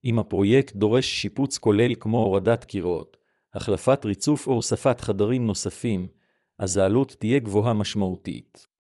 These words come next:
מורכבות הפרויקט. בנוסף להיקף הפרויקט,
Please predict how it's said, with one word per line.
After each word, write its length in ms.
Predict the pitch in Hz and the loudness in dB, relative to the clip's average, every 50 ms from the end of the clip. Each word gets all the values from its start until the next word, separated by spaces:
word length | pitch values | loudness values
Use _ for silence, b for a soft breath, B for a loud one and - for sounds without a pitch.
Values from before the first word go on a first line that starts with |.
| _ _ _ _ _ _ _ _ _ _ _ _ _ - | _ _ _ _ _ _ _ _ _ _ _ _ _ -6
מורכבות 580 | 131 120 113 104 - - 101 90 107 139 - - | -2 -2 0 0 0 -2 -2 -2 -2 -2 0 -2
הפרויקט. 840 | 123 - - 104 95 85 82 76 67 - - - _ _ - _ _ _ _ _ _ _ _ _ _ _ _ _ _ _ _ _ _ _ _ | -2 -2 0 0 0 2 0 0 -2 -4 -8 -20 _ _ -20 _ _ _ _ _ _ _ _ _ _ _ _ _ _ _ _ _ _ _ _
בנוסף 680 | - - 101 92 90 90 - - 143 151 165 170 - - | -8 -6 -6 -4 -4 -4 0 2 4 4 4 2 0 -2
להיקף 440 | 120 107 101 92 - - 120 113 - | 0 2 2 2 2 0 -2 0 0
הפרויקט, 680 | 107 - - 104 95 92 92 90 82 80 - _ _ | -2 -2 -2 -2 0 0 0 -2 -2 -4 -8 _ _